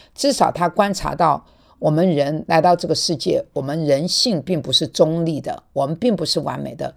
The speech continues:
恰恰相反，我们是 imperfectly，是不完美的，而且我们是朝向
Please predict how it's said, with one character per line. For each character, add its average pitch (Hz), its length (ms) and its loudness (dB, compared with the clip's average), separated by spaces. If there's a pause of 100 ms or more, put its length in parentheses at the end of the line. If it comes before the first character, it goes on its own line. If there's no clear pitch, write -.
(300)
恰 - 160 0
恰 208 160 2
相 175 240 0
反， 151 220 -6 (240)
我 151 100 2
们 185 80 4
是 190 360 -2
imperfectly， 160 1120 -2
是 - 160 -4
不 254 320 0
完 139 200 0
美 143 160 -8
的， - 180 -8 (260)
而 214 100 4
且 262 120 8
我 202 160 6
们 151 180 -6
是 170 260 -2 (200)
朝 165 260 2
向 170 300 2